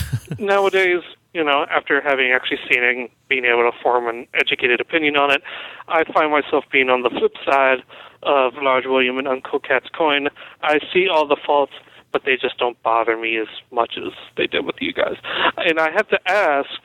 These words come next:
um, if you hadn't seen A Bittersweet Life, would your opinion of that been less,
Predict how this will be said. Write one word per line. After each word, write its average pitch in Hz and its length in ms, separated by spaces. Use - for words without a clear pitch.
um, 135 800
if 151 160
you 196 180
hadn't 208 640
seen 226 460
A 196 80
Bittersweet 214 560
Life, 214 240
would 190 380
your 202 220
opinion 190 600
of 165 140
that 170 320
been 156 360
less, 156 380